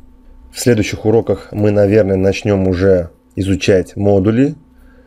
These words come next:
и модульные позиции. Как раз поговорим о модуле меню и посмотрим, куда мы его ещё можем рам-, разместить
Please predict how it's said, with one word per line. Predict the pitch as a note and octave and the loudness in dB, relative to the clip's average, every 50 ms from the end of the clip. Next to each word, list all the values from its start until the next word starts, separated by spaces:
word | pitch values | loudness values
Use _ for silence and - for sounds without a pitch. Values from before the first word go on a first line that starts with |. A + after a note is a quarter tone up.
| - _ _ _ _ | -20 _ _ _ _
и | G2 G2+ G2+ | 2 2 2
модульные | G2 G2+ G#2+ G#2+ F#2+ F#2+ F#2 F#2 F#2 F#2 | 4 4 2 2 2 2 0 0 0 -2
позиции. | E2 - - F#2+ E2+ F#2 F#2 E2 - - B2+ C3 C3+ C3+ - - | 0 0 0 0 0 -2 -4 -4 -2 -2 0 0 0 -2 -6 -2
Как | - G#2 - - | -2 -2 2 2
раз | G#2 F#2+ - | 0 0 0
поговорим | - - F2 F2 F#2 G2 G#2 F#2+ G2 F2+ E2+ - - | -4 -8 -4 0 2 2 2 2 0 -4 -6 -6 -2
о | - G#2 G2+ F2+ E2 - - - _ _ _ _ - - _ _ _ _ _ _ _ _ | 0 2 2 2 0 -4 -12 -20 _ _ _ _ -20 -20 _ _ _ _ _ _ _ _
модуле | - G2+ G2 G#2 G2+ F#2 G2 F#2 F2+ F2 | -4 0 2 2 2 2 0 -2 -2 -2
меню | F2+ F2+ F2+ F#2 F#2+ A2 C3 C#3+ C#3 - - _ _ _ - - - _ _ _ _ | -2 -2 0 0 2 2 0 -2 -4 -8 -16 _ _ _ -20 -20 -20 _ _ _ _
и | G2+ G2 | -4 -2
посмотрим, | - G#2+ G2+ - - A2+ G#2+ F#2 F#2 F2+ F2+ - | 0 0 -2 0 0 -2 -2 0 -2 -4 -6 -4
куда | - A2 G2 G#2 G2+ | -4 -2 0 0 0
мы | G2 F#2+ F#2+ | 0 0 -2
его | F#2 F2+ F#2 | -2 -2 -2
ещё | F#2+ F#2 - G#2+ | -2 -2 -2 -2
можем | G2 G2 F#2 F2 F#2 F2+ | 0 0 0 0 0 -2
рам-, | F2+ F#2 F#2 F#2 - | -2 0 -2 -2 0
разместить | - G2 G2+ F2+ F#2+ F#2+ F2+ - - B2 C3+ C3+ - - | 0 0 0 0 -2 -4 -6 -2 0 0 0 0 -2 -12